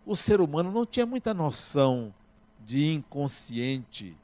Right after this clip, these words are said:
não tinha muita noção de que tinha um pensar, de que sua mente funcionava, de que tinha memória. A noção de inconsciente é algo novo. Século dezoito,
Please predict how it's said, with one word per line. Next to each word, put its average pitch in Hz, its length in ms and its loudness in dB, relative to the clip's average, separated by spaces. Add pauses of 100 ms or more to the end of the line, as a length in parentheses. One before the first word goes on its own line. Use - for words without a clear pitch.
(380)
não 202 140 -2
tinha 240 180 -2
muita 208 280 0
noção 135 680 4 (360)
de 135 100 -2
que 143 140 -10
tinha 147 320 2
um 139 120 0
pensar, 131 960 0 (640)
de - 80 -18
que 180 200 4
sua 180 300 8
mente 165 420 4
funcionava, 120 1080 2 (240)
de 151 80 -6
que 165 120 -4
tinha 175 220 4
memória. 123 920 4 (380)
A 196 120 2
noção 190 500 2
de 151 180 0
inconsciente 127 960 -6 (220)
é 170 100 -6
algo 190 340 -2
novo. 131 760 -2 (400)
Século 190 460 -6
dezoito, 131 920 0